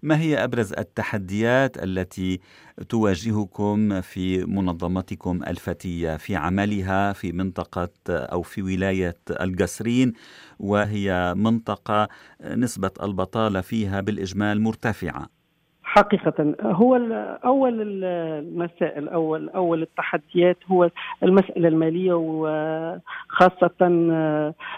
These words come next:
Speaker 2: تمويل أنشطتنا في هذه ال-، الولاية، خاصة وأن الفرع ال-، فرع المنظمة أو المكتب الجهوي للمنظمة هو فتي
Speaker 1: مم.
Speaker 2: منذ، آه، أقل من سنة، م-، مفتوح منذ، آه، فمعنى وقع، آه، تأسيسه منذ أقل من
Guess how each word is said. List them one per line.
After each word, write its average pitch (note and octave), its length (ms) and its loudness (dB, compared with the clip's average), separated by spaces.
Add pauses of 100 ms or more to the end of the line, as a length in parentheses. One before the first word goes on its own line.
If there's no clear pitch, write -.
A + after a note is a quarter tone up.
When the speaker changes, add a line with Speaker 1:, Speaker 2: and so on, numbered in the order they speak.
(100)
Speaker 2:
تمويل G3+ 460 6
أنشطتنا F#3+ 720 0
في F3+ 400 -2
هذه E3 300 -4
ال-، D#3+ 180 -4
الولاية، D#3+ 400 -2
خاصة F3 340 -4
وأن F3 280 -2
الفرع E3 500 2
ال-، D3 440 -4 (240)
فرع F#3 180 8
المنظمة D#3+ 440 0
أو D#3 80 -4
المكتب E3 380 -4
الجهوي D#3 360 0
للمنظمة D3+ 560 0
هو D#3 340 0 (400)
فتي A3 340 6 (220)
Speaker 1:
مم. E3 100 6
Speaker 2:
منذ، D#3+ 240 2
آه، D#3+ 320 0 (360)
أقل G3+ 520 4
من F3 240 2
سنة، F#3 320 0
م-، E3 260 -4
مفتوح E3 280 -6
منذ، F3 180 0
آه، F3 220 -2
فمعنى D#3+ 460 0
وقع، D3+ 580 2 (400)
آه، F3 80 4
تأسيسه F3+ 600 2
منذ F#3+ 240 0
أقل E3+ 320 0
من E3 180 2